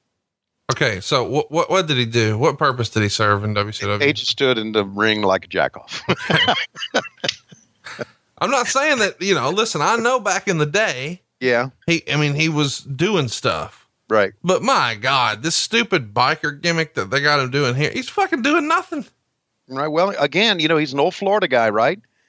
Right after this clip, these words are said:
Speaker 2: And a friend of Dusty's. So
Speaker 1: Oh,
Speaker 2: what,
Speaker 1: so there you go.
Speaker 2: Yeah.
Speaker 1: By
Speaker 2: So
Speaker 1: the way,
Speaker 2: again,
Speaker 1: we should mention this is at the Bayfront Center.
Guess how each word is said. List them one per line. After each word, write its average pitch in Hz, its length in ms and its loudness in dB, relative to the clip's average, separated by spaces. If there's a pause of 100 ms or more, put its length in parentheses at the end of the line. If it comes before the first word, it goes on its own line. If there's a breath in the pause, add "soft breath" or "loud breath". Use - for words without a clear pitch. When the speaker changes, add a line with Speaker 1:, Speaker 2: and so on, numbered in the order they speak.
(220)
Speaker 2:
And 120 120 -2
a 120 40 -2
friend 143 220 0
of 127 80 0
Dusty's. - 520 -2 (220)
So - 140 -8
Speaker 1:
Oh, 151 100 2
Speaker 2:
what, 117 100 -4
Speaker 1:
so 123 100 -4
there 123 100 0
you 110 80 -6
go. 98 180 -6 (540)
Speaker 2:
Yeah. 104 200 -2 (140)
Speaker 1:
By 240 80 2
Speaker 2:
So 226 80 2
Speaker 1:
the 202 60 2
way, 202 100 2
Speaker 2:
again, 147 100 0
Speaker 1:
we 196 80 2
should 175 200 -2
mention 135 340 0
this 151 200 -2
is 135 120 -2
at 131 160 0
the 107 60 -8
Bayfront 147 520 -2
Center. 175 340 -2